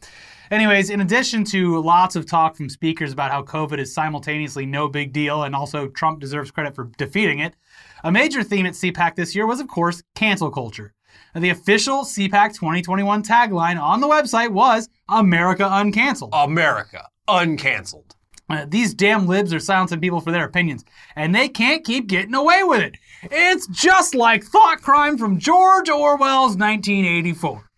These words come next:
Speaker 2: Yeah. Oh, wait, what's that? Oh, yeah, here's C pac on Twitter a few days before the event. "We have just learned that someone we invited to C pac has expressed reprehensible views that have no home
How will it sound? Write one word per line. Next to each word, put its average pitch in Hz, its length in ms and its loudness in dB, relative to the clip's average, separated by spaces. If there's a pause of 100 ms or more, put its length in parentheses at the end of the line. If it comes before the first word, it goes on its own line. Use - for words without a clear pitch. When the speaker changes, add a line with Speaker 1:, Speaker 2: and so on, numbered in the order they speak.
(300)
Speaker 2:
Yeah. 104 260 -12 (1500)
Oh, 165 60 -4
wait, 170 240 -2
what's 139 160 -8
that? 151 320 0 (800)
Oh, 175 340 2
yeah, 160 220 -2
here's 240 220 -4
C 277 180 -6
pac 220 240 2
on 185 120 0
Twitter 196 280 -2
a 131 40 -4
few 160 200 -6
days 147 240 -2
before 131 340 -4
the 117 100 -10
event. 92 280 -12 (360)
"We 262 120 0
have 285 140 4
just 220 240 0
learned 196 240 2
that 147 120 -2
someone 185 320 0
we 165 120 0
invited 151 340 0
to 127 80 -6
C 151 200 -4
pac 139 300 -2
has 131 160 -4
expressed 131 400 -6
reprehensible 160 760 -2
views 131 260 -4
that 120 100 -6
have 117 140 -2
no 151 180 -4
home 147 300 -4